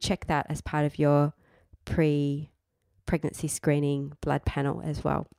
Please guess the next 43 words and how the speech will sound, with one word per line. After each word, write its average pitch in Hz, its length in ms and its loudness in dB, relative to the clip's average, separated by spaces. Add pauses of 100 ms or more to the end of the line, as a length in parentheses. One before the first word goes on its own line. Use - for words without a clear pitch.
(220)
We 202 280 2
also 202 280 2
do, 156 260 -2
do 147 300 -4 (180)
generally 180 800 -2
do 156 140 4
a 147 60 4
baseline 151 460 0
hormone 156 320 4
check - 220 -4
of 151 100 0
all 151 300 0 (100)
the 175 100 0
female 202 340 -2
hormones 226 500 0
because - 240 -8
that - 180 0
gives 175 220 -2
us 170 160 -2
an 165 60 0
idea 156 500 4 (480)
if 175 100 -4
someone's 151 760 0
cycle 175 420 -2
is 202 200 -4
gonna 196 180 0
be 208 140 2
balanced. 254 680 0 (460)
And 180 720 0 (420)
in 202 120 0
terms 233 300 0
of 214 80 4
other 175 260 -2
vitamins, 175 640 0
a 196 60 0
lot 190 120 2
of 220 100 -2
people 220 200 -2
choose - 260 -2
to - 80 -10
take 165 220 -2
a 165 40 0
multi. 160 500 0